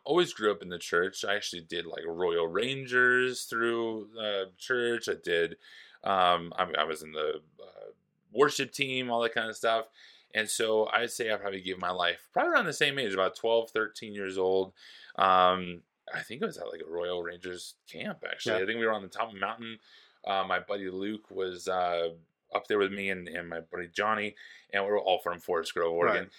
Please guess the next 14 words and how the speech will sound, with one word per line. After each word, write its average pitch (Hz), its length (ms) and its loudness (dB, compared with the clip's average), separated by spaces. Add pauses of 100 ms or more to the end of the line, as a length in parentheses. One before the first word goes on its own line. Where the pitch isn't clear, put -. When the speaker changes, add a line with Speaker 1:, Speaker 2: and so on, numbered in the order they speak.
(140)
Speaker 2:
Right. 110 80 -4
Speaker 1:
And 104 360 2
we 113 220 0
just 110 280 -2
were 110 160 -2
looking 117 260 0
up 113 120 -2
the 104 120 -2
stars, 123 600 4
and, 87 440 -4 (180)
I 90 120 -6
mean, 87 220 -10
I 85 100 -2
was, - 300 -10